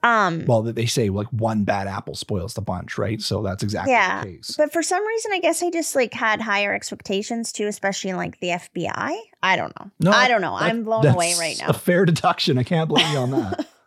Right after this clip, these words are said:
Speaker 2: Um, but anyways, uh, that's exactly what they did. They sent Rick right back in there.
Speaker 1: Holy shit.
Speaker 2: Yeah, they sent him right back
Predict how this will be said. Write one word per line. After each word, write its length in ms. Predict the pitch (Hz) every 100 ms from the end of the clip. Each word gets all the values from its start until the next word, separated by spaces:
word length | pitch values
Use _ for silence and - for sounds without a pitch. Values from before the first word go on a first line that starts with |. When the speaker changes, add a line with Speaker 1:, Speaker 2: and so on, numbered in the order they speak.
| _ - - - - -
Speaker 2:
Um, 440 | 143 147 151 127 117 _ _ _ _
but 220 | 131 170 -
anyways, 580 | 185 160 110 95 - - - - _ _ _ _ _ _ _ -
uh, 500 | 120 120 117 117 98 - _ _ _ _ _ -
that's 220 | 143 151
exactly 360 | 135 135 117
what 100 | 113
they 100 | 104
did. 180 | 90 85 - _
They 120 | 107 113
sent 480 | - 143 147 - -
Rick 640 | 92 92 127 - - - _ _ -
right 340 | 113 113 113
back 300 | 113 98 -
in 140 | 87 -
there. 220 | - - _
Speaker 1:
Holy 720 | - - 220 233 226 220 170
shit. 800 | 156 - - 202 160 - - - -
Speaker 2:
Yeah, 200 | 127 104 -
they 140 | 95
sent 180 | - 104
him 100 | 95
right 140 | 139
back 220 | 147 143